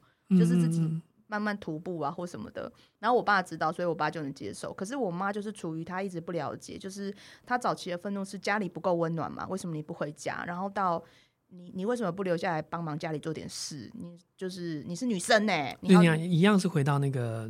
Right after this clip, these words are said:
Speaker 1: 不平等里面，
Speaker 2: 对，
Speaker 1: 她觉得家里的事情应该是女性要分担。
Speaker 2: 对，对，对。
Speaker 1: 那你如果不跟我一起的话，就只有剩我一个女性，你这样子就是弃我于不顾。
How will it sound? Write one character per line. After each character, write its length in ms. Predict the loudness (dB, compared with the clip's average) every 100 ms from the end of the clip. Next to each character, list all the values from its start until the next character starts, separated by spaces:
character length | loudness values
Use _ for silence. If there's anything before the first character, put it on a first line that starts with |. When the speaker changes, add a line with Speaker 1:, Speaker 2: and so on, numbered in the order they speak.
| -2
Speaker 1:
不 100 | 0
平 240 | 2 0
等 240 | 0 0 0
里 80 | -2
面， 280 | -2 -4 2
Speaker 2:
对， 100 | 4
Speaker 1:
她 60 |
觉 160 | 6 6
得 100 | 6
家 200 | 6 4
里 100 | 4
的 100 | 2
事 160 | 0
情 240 | -2 0 2
应 140 | 2
该 160 | 2 0
是 140 | 2
女 200 | 2 2
性 280 | 0 2 2
要 120 | 2
分 220 | 0 0
担。 240 | 0 0 0
Speaker 2:
对， 240 | 2 2
对， 140 | 4 6
对。 120 | 6
Speaker 1:
那 80 | 6
你 140 | 6
如 100 | 6
果 80 | 6
不 140 | 4
跟 180 | 4 4
我 160 | 4 2
一 60 |
起 180 | 0 -2
的 120 | -2
话， 160 | 0 0
就 140 | 0
只 120 | 0 2
有 120 | 2
剩 200 | 2 2
我 140 | 0
一 80 | 0
个 80 | 0
女 160 | 0
性， 320 | -2 0 0 0
你 80 |
这 100 | 0
样 100 | 0 0
子 180 | -4 -10
就 140 | -6 -4
是 80 | -2
弃 260 | -2 0
我 160 | 0 0
于 140 | -4
不 160 | -8 -14
顾。 340 | -12 -10 -10